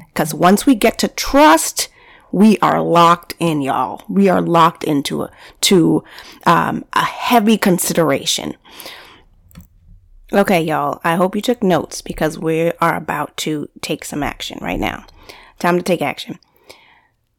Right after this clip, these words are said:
It's easier to do this if you know exactly who you're talking to, right?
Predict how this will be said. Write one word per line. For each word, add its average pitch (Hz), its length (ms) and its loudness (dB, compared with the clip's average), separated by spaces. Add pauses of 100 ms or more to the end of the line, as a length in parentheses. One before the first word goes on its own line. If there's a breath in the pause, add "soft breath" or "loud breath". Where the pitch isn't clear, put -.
(240)
It's 185 220 -4
easier 254 420 0
to 277 160 -4
do 165 300 -2
this 151 400 -2
if 170 340 0
you 196 160 2
know 165 280 2
exactly 151 680 -8
who 151 120 -8
you're - 160 -6
talking - 520 -10
to, - 280 -10
right? 156 400 -4